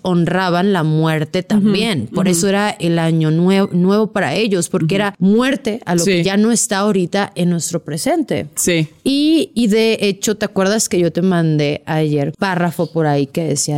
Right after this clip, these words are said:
Speaker 1: el año viejo finaliza, el año nuevo empieza. La rueda gira y gira otra vez.
Speaker 2: Ujú.
Speaker 1: El verano de la diosa marca un,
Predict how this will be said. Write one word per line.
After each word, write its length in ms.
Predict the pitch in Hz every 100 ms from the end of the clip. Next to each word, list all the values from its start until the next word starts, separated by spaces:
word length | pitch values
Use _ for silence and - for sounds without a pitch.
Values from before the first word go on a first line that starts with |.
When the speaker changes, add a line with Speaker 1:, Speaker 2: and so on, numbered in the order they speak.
| 147
Speaker 1:
el 200 | 151 196
año 280 | 208 208 233
viejo 500 | 226 226 220 262 285 -
finaliza, 800 | - 196 165 147 147 139 - -
el 180 | 165
año 200 | 165 180
nuevo 460 | 190 190 185 202 - -
empieza. 640 | 156 147 147 147 139 - -
La 540 | 170 165 160 151 147 -
rueda 360 | 190 185 180
gira 380 | 170 - 214 254
y 100 | 180
gira 460 | 160 - 170 185 -
otra 420 | 165 160 - 165
vez. 400 | 151 - 143 -
Speaker 2:
Ujú. 340 | 165 175 170 165 -
Speaker 1:
El 200 | 185 196
verano 640 | 185 185 196 208 226 214
de 300 | 165 156 185
la 160 | 196 190
diosa 500 | 180 185 190 180 180
marca 460 | 180 165 160 175 170
un, 320 | 160 165 165